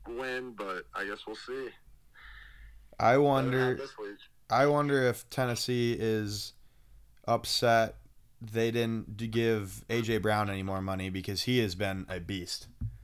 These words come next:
Speaker 1: He's looked great on the Eagles, hasn't he?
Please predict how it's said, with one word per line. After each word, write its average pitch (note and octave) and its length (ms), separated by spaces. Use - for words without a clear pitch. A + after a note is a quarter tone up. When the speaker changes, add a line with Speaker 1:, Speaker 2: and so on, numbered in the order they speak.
Speaker 1:
He's G2+ 140
looked F2 180
great F#2 220
on E2 140
the E2+ 60
Eagles, F2+ 360
hasn't - 420
he? - 80